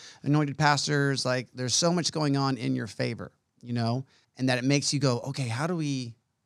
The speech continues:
like, what was the steps?" You know what I mean? Like, learn from that, glean from that.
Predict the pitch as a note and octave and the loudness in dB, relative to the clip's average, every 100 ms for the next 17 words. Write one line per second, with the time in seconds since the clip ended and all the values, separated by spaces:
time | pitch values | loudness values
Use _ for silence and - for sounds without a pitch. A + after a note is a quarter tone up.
0 | _ _ - A#2+ A#2+ E3 E3 E3+ C3 A#2+ | _ _ -12 -6 2 4 4 2 2 -2
1 | - A2+ - - A#2+ A#2 A#2 A2 F#2+ A2+ | -4 -4 -6 -4 0 2 0 -2 -6 -2
2 | C#3+ C#3 B2+ A2+ G#2 F#2+ - C3+ C3 A#2 | 0 0 -2 -8 -10 -12 -6 -4 -4 -4
3 | G#2 F#2+ | -8 -8